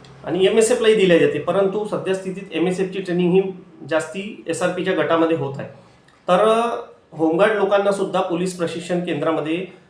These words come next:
पस्तीस दिवसाचे प्रशिक्षण किंवा पंधरा दिवसाचे, त्यांच्या सोयीनुसार, जसा पैसा मंजूर झाला असेल त्यानुसार ते तुम्हाला ट्रेनिंग देतील. तर होमगार्डची जी नऊ हजारची भरती झाली,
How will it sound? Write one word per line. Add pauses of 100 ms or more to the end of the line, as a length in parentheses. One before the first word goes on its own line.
(280)
पस्तीस
दिवसाचे
प्रशिक्षण
किंवा
पंधरा
दिवसाचे,
त्यांच्या
सोयीनुसार, (560)
जसा
पैसा
मंजूर
झाला
असेल
त्यानुसार
ते
तुम्हाला
ट्रेनिंग
देतील. (720)
तर (840)
होमगार्डची
जी
नऊ
हजारची
भरती
झाली,